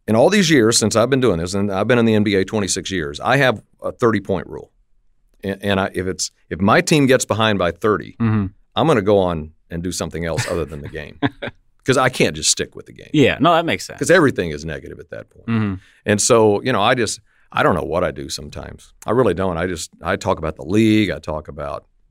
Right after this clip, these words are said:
Speaker 1: current events, pop culture, just really, w-, it's kind of a flotsam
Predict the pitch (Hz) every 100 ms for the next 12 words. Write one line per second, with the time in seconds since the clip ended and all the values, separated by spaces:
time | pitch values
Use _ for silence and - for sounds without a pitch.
0 | _ - 98 82 76 110 107 - - 71
1 | - 107 107 104 98 98 _ _ _ -
2 | - 92 120 120 82 95 - 92 - 104
3 | - 110 80 - 113 117 - 87 67